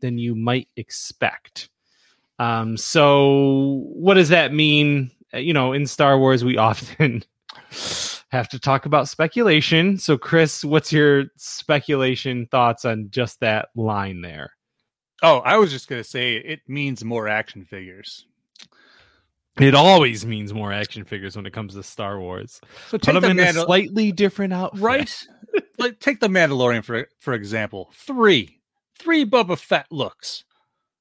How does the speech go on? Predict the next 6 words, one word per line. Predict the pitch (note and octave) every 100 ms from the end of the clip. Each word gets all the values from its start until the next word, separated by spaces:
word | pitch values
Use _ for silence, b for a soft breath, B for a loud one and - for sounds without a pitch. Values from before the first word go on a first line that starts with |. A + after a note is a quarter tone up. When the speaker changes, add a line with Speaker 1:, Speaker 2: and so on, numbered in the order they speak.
| _
Speaker 2:
Come | C#3 G2+
on. | F#2 F#2+ G2 F#2+ F2+
It's | F#2
so | - D3 C3+ A2+ F#2 _
merchandising. | - C3 G#3+ G3+ C#3+ B2+ A#2 G#2 F#2 F2+ E2 _ _ -
Merchandising. | D4+ D#4+ A3 F#3 C#3 A2 G2+ F#2+ F#2+